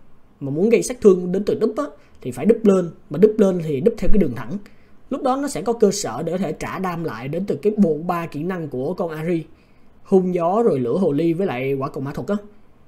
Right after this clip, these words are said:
Nó tung ngược trở lại thì nó là cái tình huống mà nó khiến cho con Ari nó chase hit nó không có bị thua so với Lập Lăng ở trong cái kèo này nha. Nhưng sự khác biệt ở đây là cái sự chủ động. Con Lập Lăng thì nó sẽ được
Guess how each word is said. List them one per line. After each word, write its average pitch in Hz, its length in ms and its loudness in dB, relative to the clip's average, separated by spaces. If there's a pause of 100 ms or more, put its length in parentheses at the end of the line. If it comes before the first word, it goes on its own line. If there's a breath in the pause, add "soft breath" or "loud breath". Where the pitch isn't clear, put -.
(220)
Nó - 100 -4
tung 202 160 6
ngược 156 140 0
trở 170 100 -4
lại 131 320 -6
thì 151 100 -6
nó 165 180 -6
là 254 100 -2
cái 233 180 -4
tình 160 100 -2
huống 185 260 0
mà 226 60 -2
nó 202 100 -6
khiến 202 240 0
cho 196 80 0
con 175 80 -6
Ari 175 260 0
nó 202 100 -2
chase 208 140 -4
hit 240 200 -2
nó 226 60 -4
không 185 180 -6
có 208 80 2
bị 143 160 -4
thua 175 200 -2
so 160 160 -6
với 196 120 0
Lập 147 160 -4
Lăng 165 140 -4 (520 soft breath)
ở 135 100 -6
trong 165 140 -2
cái 202 80 -6
kèo 147 180 -2
này 135 140 -6
nha. 139 220 -6 (340 soft breath)
Nhưng 208 260 6
sự - 160 -2
khác 233 200 -6
biệt 156 160 4
ở 165 80 -6
đây 175 180 0
là 151 140 -2
cái 202 120 -4
sự 127 240 -2
chủ 139 120 -4
động. 123 180 -6 (920)
Con 175 500 -4
Lập 151 260 -4
Lăng 170 200 -4
thì 147 100 -4
nó 156 140 -6
sẽ 147 140 -6
được 190 360 2